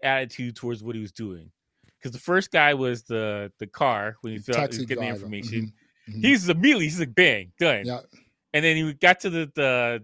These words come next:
Speaker 1: lawyer and
Speaker 2: The
Speaker 1: the
Speaker 2: lawyer.
Speaker 1: secretary,
Speaker 2: Mm-hmm.
Speaker 1: and he was like, "You know what? You're gonna take a L, lawyer. You're gonna take a L. You know what? I'm gonna have some mercy for the secretary." And he slowly starts working his way back to kind of turn himself to more human.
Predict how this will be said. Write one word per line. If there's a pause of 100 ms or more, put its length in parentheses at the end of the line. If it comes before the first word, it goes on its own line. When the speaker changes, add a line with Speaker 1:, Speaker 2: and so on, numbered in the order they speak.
(140)
Speaker 1:
lawyer
and
Speaker 2:
The
Speaker 1:
the
Speaker 2:
lawyer.
Speaker 1:
secretary,
Speaker 2:
Mm-hmm. (180)
Speaker 1:
and
he
was
like,
"You
know
what? (220)
You're
gonna
take
a
L, (180)
lawyer.
You're
gonna
take
a
L. (240)
You
know
what?
I'm
gonna
have
some
mercy
for
the
secretary." (360)
And
he
slowly
starts
working
his
way
back
to
kind (120)
of (380)
turn
himself
to
more
human.